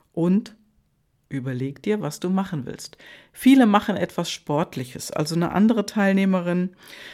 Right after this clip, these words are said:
in der Gruppe, die hat sich vorgenommen, Liegestützen zu machen. Jeden Tag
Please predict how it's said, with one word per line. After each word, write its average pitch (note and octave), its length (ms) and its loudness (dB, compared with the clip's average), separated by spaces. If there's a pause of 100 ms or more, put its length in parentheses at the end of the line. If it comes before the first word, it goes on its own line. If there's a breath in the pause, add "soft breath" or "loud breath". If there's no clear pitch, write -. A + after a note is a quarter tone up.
(120 loud breath)
in E3+ 180 0
der E3 120 4
Gruppe, F3 380 2
die E3 180 0
hat E3+ 140 -2
sich - 220 -6
vorgenommen, D#3 600 0 (920 soft breath)
Liegestützen D#3+ 680 0
zu - 160 -10
machen. - 480 -12 (220)
Jeden G#3+ 540 4
Tag D#3 520 -2